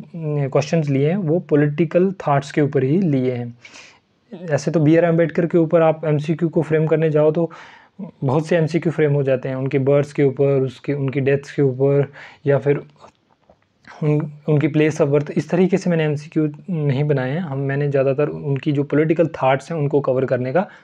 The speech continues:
प्रयास किया है, जो अक्सर, अ, पॉलिटिकल साइंस as a subject में पूछे जाते हैं क्वेश्चन।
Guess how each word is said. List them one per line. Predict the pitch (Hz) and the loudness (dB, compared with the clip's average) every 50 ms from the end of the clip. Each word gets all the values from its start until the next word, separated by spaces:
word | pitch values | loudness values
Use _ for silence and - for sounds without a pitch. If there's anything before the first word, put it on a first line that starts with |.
| _ _ - | _ _ -4
प्रयास | - 135 131 135 131 131 - | 0 2 2 2 0 -2 -4
किया | - 131 139 | -4 -2 -2
है, | 160 165 143 | -2 -2 -2
जो | 123 143 143 135 | 0 2 2 2
अक्सर, | 123 - - 160 156 156 | 0 -2 -2 -2 0 0
अ, | 147 131 131 127 | 0 0 -2 -2
पॉलिटिकल | 120 - 139 135 139 139 147 143 | -2 -4 -4 -2 0 0 -2 -2
साइंस | - 135 123 127 127 - - - - - - 147 | -2 -6 -8 -8 -10 -12 -18 -20 -16 -8 -4 -4
as | 127 127 | -2 -2
a | 135 123 | -2 -4
subject | 123 - 131 120 120 139 135 - - | -2 -2 -4 0 0 -2 -2 -2 -4
में | 135 143 147 147 - - - - - - _ _ - | -6 -6 -6 -10 -14 -20 -20 -20 -20 -20 _ _ -2
पूछे | 147 147 151 165 | 0 0 0 2
जाते | 139 131 120 117 127 | 0 0 0 0 -2
हैं | 123 117 | -6 -4
क्वेश्चन। | 123 123 - - - 175 | -6 -6 -6 -6 -8 -8